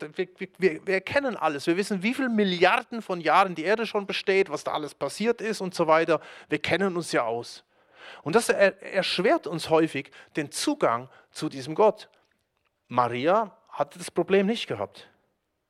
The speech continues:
Und warum sie bis heute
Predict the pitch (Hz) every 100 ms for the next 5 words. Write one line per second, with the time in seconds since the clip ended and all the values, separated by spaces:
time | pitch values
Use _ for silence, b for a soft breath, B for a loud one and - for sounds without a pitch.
0 | _ _ _ _ _ _ _ _ _ _
1 | _ _ _ _ _ _ _ _ _ _
2 | _ _ b b b b b b b b
3 | b b b b b - 160 147 190 370
4 | - 185 - 220 - 247 294 233 180